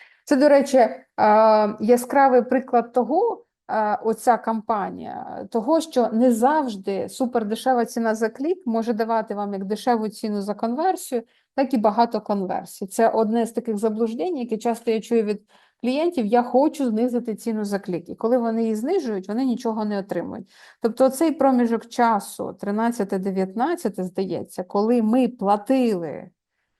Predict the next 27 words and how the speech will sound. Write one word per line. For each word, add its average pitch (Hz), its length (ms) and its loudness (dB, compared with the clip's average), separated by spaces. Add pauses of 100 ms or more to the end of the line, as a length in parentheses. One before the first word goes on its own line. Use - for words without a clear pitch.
(160)
практично 233 640 0
ідентичну 226 840 0
ціну 196 380 -2
за 185 160 -2
клік 202 280 -4
з - 80 -20
тим, 196 180 -6
що 180 180 -6
платили 185 580 -2
конкуренти, 185 1000 -4 (420)
ми 220 120 0
отримали 233 560 0
найбільшу 240 720 -2
кількість 190 480 -8
конверсій, 226 720 -2
і 262 280 -6
вони 208 220 -6
були 196 220 -4
найдешевшими. 185 840 -8 (1120)
Ну, 311 200 -6
це 196 220 -6
щоб 190 180 -8
було 185 320 -6
так, 175 180 -14
а, - 160 -16
супер 180 320 -10
очевидно. - 560 -12